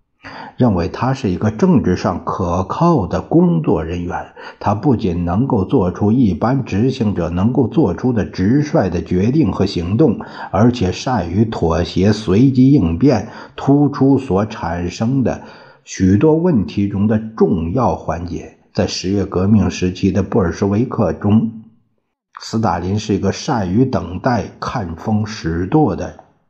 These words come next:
中间派。俄国卷入了十月革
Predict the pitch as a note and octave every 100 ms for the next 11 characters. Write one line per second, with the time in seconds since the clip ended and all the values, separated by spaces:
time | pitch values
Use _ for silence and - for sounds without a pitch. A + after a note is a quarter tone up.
0 | _ _ G#2+ F#2+ F#2+ F#2 G#2 F#2 F#2 F2+
1 | - - - _ _ - _ _ _ _
2 | _ _ _ _ _ _ _ _ _ _
3 | _ _ _ _ - A2 F3 G3+ - G2+
4 | B2+ - G2 E2+ F2 A2 D#3 F#2 - -
5 | - F#2 D#3+ E3 F2 D#2 F2 F#2 C3+